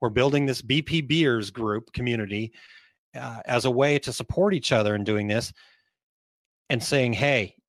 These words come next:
you must carve out a little time to do this." So, like I said, it's a five-part plus a s-, six bonus part. Between now and the end of the year, there are five weeks in there. Even if I take out Thanksgiving week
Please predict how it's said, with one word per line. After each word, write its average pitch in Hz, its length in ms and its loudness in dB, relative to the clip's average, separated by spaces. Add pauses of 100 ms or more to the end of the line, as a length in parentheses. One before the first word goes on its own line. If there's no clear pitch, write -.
you 120 240 -6
must 120 460 -2
carve 147 380 -2
out 117 140 4
a 113 60 0
little 123 280 0
time 131 340 -2
to 117 100 -8
do 113 140 0
this." 87 200 -8
So, 123 140 2 (260)
like 117 80 -6
I - 20 -8
said, 110 140 -2
it's - 120 -10
a 101 40 -12
five-part 127 680 2
plus 123 240 -4
a 117 40 -8
s-, - 260 -16
six - 360 -6
bonus 123 440 -2
part. 123 380 0 (420)
Between 117 360 -4
now 113 420 0
and 120 180 -2
the 135 120 -4
end 139 140 -6
of 156 80 -8
the 185 60 -2
year, 113 300 2 (180)
there 107 160 0
are 120 160 2
five 135 360 2
weeks 131 280 0
in 101 80 -6
there. 87 200 -10 (260)
Even 131 280 0
if 143 100 -2
I 139 100 2
take 143 300 -4
out 139 300 2
Thanksgiving 139 540 -2
week 156 360 -2